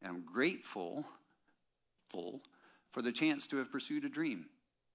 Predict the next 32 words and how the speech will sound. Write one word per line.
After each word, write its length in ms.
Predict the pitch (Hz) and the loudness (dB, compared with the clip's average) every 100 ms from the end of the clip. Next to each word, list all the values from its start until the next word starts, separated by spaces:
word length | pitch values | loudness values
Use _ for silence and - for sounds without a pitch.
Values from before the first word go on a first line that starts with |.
| _ _ - | _ _ -10
And 100 | 107 | 0
then 60 | 110 | 2
he 60 | 110 | 2
sends 260 | 131 120 | 2 2
another 220 | 113 123 | 4 4
one. 160 | 110 90 | 2 0
"Thank 320 | - 131 131 | 2 2 4
you 180 | 131 123 | 2 2
to 140 | 123 | 0
the 100 | 107 | -4
Jaguars 640 | 98 120 127 123 127 123 123 | 0 2 2 4 4 4 4
organization 680 | 117 117 101 117 117 107 | 2 2 2 2 0 0
and 120 | 95 117 | -2 -2
everyone 340 | 123 127 123 | -2 0 0
who 120 | 113 | 0
has 100 | 107 | -2
supported 400 | - - 123 117 | -4 -4 -6 -4
me 180 | 117 117 | -4 -2
on 140 | 113 | -2
this 160 | 110 104 | -2 -4
journey." 420 | - 107 101 87 - - - - - _ - | -2 0 0 -2 -10 -20 -20 -20 -20 _ 4
And 160 | 135 | 8
we 100 | 143 | 10
know 280 | 147 151 147 | 10 10 10
that 360 | 123 101 107 - 117 - _ | 8 8 8 4 -10 -16 _
God 260 | - 117 131 | 0 2 4
works 280 | 113 107 - | 2 0 0
all 260 | 110 127 | 0 -2
things 380 | 123 110 110 107 | -4 -6 -4 -4
together 400 | 110 95 101 98 | -4 -6 -6 -8
for 160 | - 107 | -8 -8
good, 420 | 92 80 73 76 | -6 -8 -8 -10